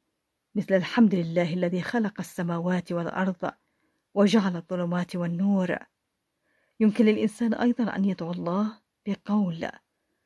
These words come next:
"اللهم لك الحمد كما ينبغي لجلال وجهك وعظيم سلطانك". وأن لا ينسى الإنسان الصلاة، فهي أعظم عبادة يشكر بها الإنسان ربه.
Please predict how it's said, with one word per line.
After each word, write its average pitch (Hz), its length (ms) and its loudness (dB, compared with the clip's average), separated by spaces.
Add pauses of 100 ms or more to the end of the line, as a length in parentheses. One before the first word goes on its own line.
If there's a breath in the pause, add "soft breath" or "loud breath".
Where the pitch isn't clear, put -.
(340)
"اللهم 214 400 6
لك 190 200 -2
الحمد 185 640 -4 (600)
كما 233 280 8
ينبغي 190 500 0
لجلال 185 760 0
وجهك 175 420 -4
وعظيم 180 600 0
سلطانك". 185 880 -2 (760)
وأن 190 240 -2
لا 170 80 -2
ينسى 180 300 0
الإنسان 208 580 0
الصلاة، 160 600 -4 (540 soft breath)
فهي 220 380 6
أعظم 226 480 2
عبادة 185 580 0
يشكر 175 440 -2
بها 175 220 -2
الإنسان 175 640 -2
ربه. 165 680 -6